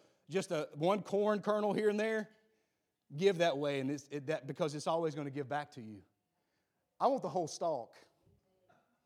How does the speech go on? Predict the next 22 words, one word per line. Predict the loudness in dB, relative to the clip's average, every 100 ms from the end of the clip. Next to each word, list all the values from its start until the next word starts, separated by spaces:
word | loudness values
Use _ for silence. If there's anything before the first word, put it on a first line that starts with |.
| _
I | -2
don't | 2
like | 6 6 4
corn, | 0 0 0
so | 2
I | 0
don't | 2
know | 2
how | 4 2
I | -2
use | -4 -6 -4
that | -6 -6
example. | -8 -6 -6 -6 -10 -10 -20 -20 _
But | 10 10 8 -8 -20 _ _ _ -20 -2
throw | 6 8 10
it | 8
out | 6 4
there | 2 2
and | 2
watch | -2 -4 -6
God | -6 -4
work, | -2 -4 -8